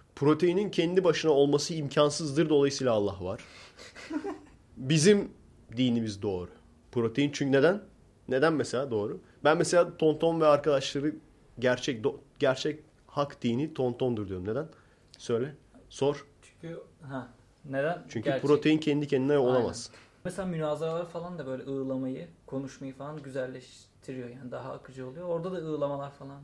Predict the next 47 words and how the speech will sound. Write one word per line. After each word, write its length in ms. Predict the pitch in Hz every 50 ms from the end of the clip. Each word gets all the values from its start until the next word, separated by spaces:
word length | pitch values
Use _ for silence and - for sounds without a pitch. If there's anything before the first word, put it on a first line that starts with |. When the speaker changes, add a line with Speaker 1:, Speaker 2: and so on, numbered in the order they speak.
| 135
Speaker 2:
Ben 140 | 147 160 185
de 60 | 175
gitmiştim 380 | - - - - - - - 131
ki 100 | - 196
de. 40 | 208
Speaker 1:
Şey 400 | - - - - - 139 156 160
falan 280 | 156 156 151 156 156 147
demiştim 380 | 131 117 - - - 98 90
ben. 80 | 87 85
Speaker 2:
Fazla 320 | - 139 135 135 135 143
ya-, 60 | 143
yapmıyorlar. 380 | - - - 143 - - - 139 127
Speaker 1:
İşte 380 | - - - 135 131 123 123 - - - -
anneler 520 | 120 117 117 120 120 117 117 117 117 -
emzirmesi 640 | - 120 110 110 104 104 110 101 104 101 95 - 104
lazım 340 | 98 92 85 85 85 92 90
çocukları 520 | - - 92 90 90 - - 87 85 85
falan. 220 | 85 - - - 92 - _ _ _ _ _ _ _
Onları 320 | - 98 92 90 92 92 90
falan 220 | - - 82 87 90
söylemiştim. 540 | - - 82 85 80 78 - - - - 165
Speaker 2:
Ama 60 | 165 156
aşırı 260 | 139 - - 156 160
saçma 400 | - - - - - 156 147 143
konu. 140 | - 139 131 - -
Ben 200 | 143 139 143 143
bir 60 | 147
kere 180 | - 165 156 147
şeyi 220 | - - 147 156
savunmuştum. 360 | 147 - 139 127 123 117 98 95
Speaker 1:
Kadın 180 | 104 113 113 107
niye 140 | 107 110 104
Speaker 2:
pesler 140 | 147 143
Speaker 1:
çalışmamalıdır? 600 | 92 90 - - 95 95 85 82 90 87 92 - - _ _ _
Speaker 2:
korunmalıdır. 640 | - 147 135 143 139 139 139 139 139 131 127 131 - - _ -
Speaker 1:
Ben 320 | 110 107 123 131 151 156
bir 60 | 143
kere 200 | - 147 151 151
mini 220 | 147 131 131 135 139
etekle 380 | 143 139 - - - 131 131
gezen 300 | 120 120 113 127 127 127 127
kıza 260 | - 131 120 123 131
tecavüz 400 | - 127 113 107 117 117 120 117
etsek 240 | 120 117 - 120 110
iyi 140 | 110 113 110
mi 80 | 104
olur? 220 | 90 85 87 -